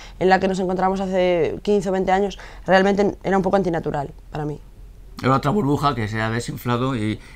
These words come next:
Speaker 2: y lo bueno es trabajar sin red, como, como en tu caso y, y muchos otros. ¿Qué es lo que aporta este disco, que por supuesto cantado en gallego, claro, como todo
Speaker 1: Ujú.
Speaker 2: lo que haces?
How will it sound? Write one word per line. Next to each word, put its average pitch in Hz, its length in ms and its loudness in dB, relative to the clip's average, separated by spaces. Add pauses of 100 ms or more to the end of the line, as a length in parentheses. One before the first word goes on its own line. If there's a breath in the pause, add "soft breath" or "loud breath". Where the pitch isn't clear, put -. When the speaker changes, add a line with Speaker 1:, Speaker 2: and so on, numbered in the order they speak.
Speaker 2:
y 110 120 0
lo 107 100 4
bueno 123 160 6
es 120 60 0
trabajar 123 360 2
sin 104 220 -4
red, 113 140 -2
como, 95 300 -6
como 80 200 -8
en 82 120 -8
tu 92 140 -8
caso 123 500 0
y, 101 360 -2
y 104 40 -2
muchos 104 260 -2
otros. 92 180 -6 (220 loud breath)
¿Qué 151 80 4
es 143 60 8
lo 143 100 6
que 139 80 6
aporta 127 360 2
este 113 220 -4
disco, 107 520 -2
que 107 140 -2
por - 220 -8
supuesto 110 260 -6
cantado 95 300 -4
en 92 80 -6
gallego, 95 260 -2
claro, 95 200 -4
como 82 120 -8
todo 95 180 -2
Speaker 1:
Ujú. 90 60 -4
Speaker 2:
lo 87 120 -8
que 90 80 -8
haces? 87 260 -10